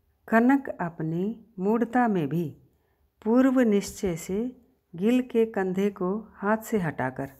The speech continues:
परे हो गई। जल्दी से बोली, "सुनो, सुनो, तुमने मेरी बात मानने का वचन दिया है।" "क्या?" गिल ने रूठे स्वर में विरोध किया। कनक की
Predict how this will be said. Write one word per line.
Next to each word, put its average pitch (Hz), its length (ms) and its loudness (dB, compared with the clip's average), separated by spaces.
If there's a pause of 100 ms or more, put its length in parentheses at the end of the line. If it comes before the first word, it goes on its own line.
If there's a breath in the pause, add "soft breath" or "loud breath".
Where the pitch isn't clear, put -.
(160)
परे 220 200 4
हो 151 160 -4
गई। - 240 -14 (480)
जल्दी 226 300 4
से 208 140 -2
बोली, 135 400 -4 (360)
"सुनो, 269 240 6
सुनो, 262 540 0 (280 soft breath)
तुमने 220 300 2
मेरी 196 280 2
बात 190 280 0
मानने 170 320 -4
का 202 100 -4
वचन 160 300 -4
दिया 165 200 0
है।" 147 280 -10 (760)
"क्या?" 285 480 4 (680)
गिल 240 220 4
ने 233 220 4
रूठे 208 300 2
स्वर 185 240 -2
में 226 120 -2
विरोध 175 360 -2
किया। 139 220 -10 (1000)
कनक 240 360 2
की 226 560 -2